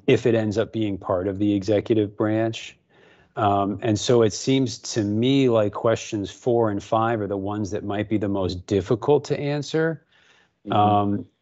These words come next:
Speaker 1: and just being honest, are probably the ones that I'm least qualified to help answer. But, you know, maybe those are the ones that th-, whoever ends up staffing the Bureau will,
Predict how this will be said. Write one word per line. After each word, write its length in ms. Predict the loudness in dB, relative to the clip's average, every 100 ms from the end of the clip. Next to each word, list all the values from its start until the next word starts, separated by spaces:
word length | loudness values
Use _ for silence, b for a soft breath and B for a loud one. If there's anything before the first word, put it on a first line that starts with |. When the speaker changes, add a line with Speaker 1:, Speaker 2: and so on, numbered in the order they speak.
| -4
Speaker 1:
and 300 | 0 2 2
just 460 | 2 2 0 -8 -2
being 360 | 2 2 2
honest, 460 | 2 2 2 -2 -2
are 100 | -4
probably 500 | 0 0 0 -4 -4
the 120 | -6
ones 400 | -4 -4 -4 -4
that 120 | -4
I'm 280 | -2 -4 -2
least 320 | 0 -2 -4
qualified 680 | 0 4 4 4 2 0 -2
to 100 | -6
help 340 | -4 -2 -2
answer. 640 | -4 -4 -4 -6 -6 -6 -10 b b b b _
But, 360 | 4 6 4 0
you 140 | 0
know, 160 | 4 4
maybe 400 | 4 2 4 2
those 260 | 2 0
are 80 | 0
the 100 | 0
ones 420 | 2 4 2 0
that 300 | 2 0 0
th-, 260 | -12 -16 -6
whoever 440 | 0 2 4 4
ends 220 | 2 2 0
up 160 | 0
staffing 580 | -2 -4 -2 0 0 0
the 100 | 0
Bureau 480 | 0 0 2 4 4
will, 680 | 2 2 2 2 2 0